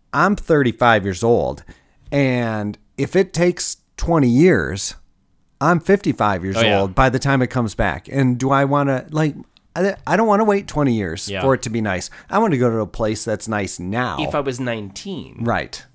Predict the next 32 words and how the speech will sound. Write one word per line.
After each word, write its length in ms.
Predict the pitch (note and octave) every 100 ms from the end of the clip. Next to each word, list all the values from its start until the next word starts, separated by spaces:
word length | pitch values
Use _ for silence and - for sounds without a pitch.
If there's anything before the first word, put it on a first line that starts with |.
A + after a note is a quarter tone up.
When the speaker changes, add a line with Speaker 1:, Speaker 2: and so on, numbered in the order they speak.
| -
Speaker 2:
We 60 | A#2+
Speaker 1:
Different 260 | B2+ A2+
Speaker 2:
could, 40 | C3
we 40 |
Speaker 1:
story, 180 | C3+ B2+
Speaker 2:
might 60 | E2+
be 60 |
able 80 | G#2
Speaker 1:
right? 80 | A#2+
Speaker 2:
to 40 | F#2+
do 160 | G#2+
Speaker 1:
Yes. 220 | F#2 A1+
Speaker 2:
this. 180 | - -
We 80 | A2
might 80 | A2+
be 40 | A2+
able 140 | G#2+
to 60 | G2
pull 160 | A2
this 240 | F#2 G2 -
off. 80 | -
Speaker 1:
And 100 | C#3
that's 220 | F3+ -
what 80 | E3+
I 80 | D#3
told 260 | F#3+ A3
my 120 | C#3+
parents. 320 | G2+ G#2+ F#2+ A#2
I 40 |
was 160 | A#2+ A#2
like, 160 | G#2
"If 160 | G2